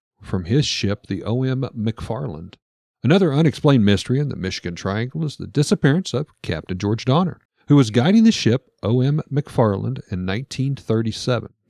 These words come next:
The ship was on his way to Port Washington, Wisconsin, when the captain went to his cabin.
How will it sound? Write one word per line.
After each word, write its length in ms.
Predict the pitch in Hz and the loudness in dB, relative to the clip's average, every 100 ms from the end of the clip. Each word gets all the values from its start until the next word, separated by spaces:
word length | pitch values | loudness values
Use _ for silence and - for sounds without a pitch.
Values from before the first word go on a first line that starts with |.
| - | -18
The 100 | - | -12
ship 300 | - 170 - | 0 0 2
was 140 | 208 | 0
on 100 | 175 | 2
his 160 | 202 151 | 2 2
way 260 | 104 95 127 | 0 -2 -4
to 180 | - 98 - | -8 -10 -4
Port 280 | 131 147 - | -2 -2 -6
Washington, 760 | 95 117 180 - 135 120 143 127 | -4 0 0 0 -2 0 -2 0
Wisconsin, 800 | 127 143 - 151 190 - 87 117 _ _ - | -2 -2 -2 0 0 -2 -8 -10 _ _ -2
when 140 | 123 | 2
the 80 | 120 | 2
captain 400 | 151 190 - 165 | 4 2 2 2
went 180 | 123 156 | 2 2
to 80 | 175 | 0
his 140 | 180 | 2
cabin. 380 | 135 95 127 | 0 0 -2